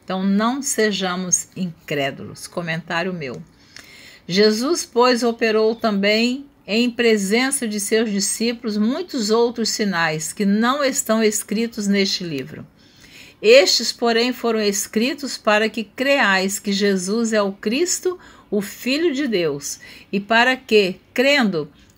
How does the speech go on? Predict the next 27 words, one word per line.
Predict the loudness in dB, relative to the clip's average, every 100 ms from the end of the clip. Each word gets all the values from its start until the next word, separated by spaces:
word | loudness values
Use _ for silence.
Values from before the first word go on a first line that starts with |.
| -4
tenhais | 0 2 4 2 0 -4
vida | -4 -2 -2 -2 -2 -4 -6
em | -2 -2
seu | -4 -2 -2 -2 -8 -12
nome. | -8 -4 -4 -4 -10 -14 -18 _ _ -20 -20 _ -20 -20 _
Capítulo | 0 0 0 -4 -4
vinte | -4 -6 -4 -4
e | -2
um | -2 -2 -6 _ -8
do | -4
livro | -2 0 -2 -4 -8 -10 _ _ _ -4
do | 0
apóstolo | 0 -2 -2 -2 -4 -8 -8
João. | -6 -8 -8 -10 _ _ _ _ _ _ _ _ _ _ -20 -20 -20 -20 -8
Depois | 2 2 6 6 6
disso, | 2 0 0 2
manifestou-se | 2 2 2 2 2 2 4 4 2 2
Jesus | 4 4 2 0 2
outra | 4 4 2 -2
vez | 0 2 2 4
aos | 2 2
discípulos | 0 -2 -2 -2 -2 -4 -6 -4
junto | -2 0 0 0
ao | 0
mar | 2 2 2
de | 2 0
Tiberíades, | 0 0 4 4 6 2 0 -4 -8 -10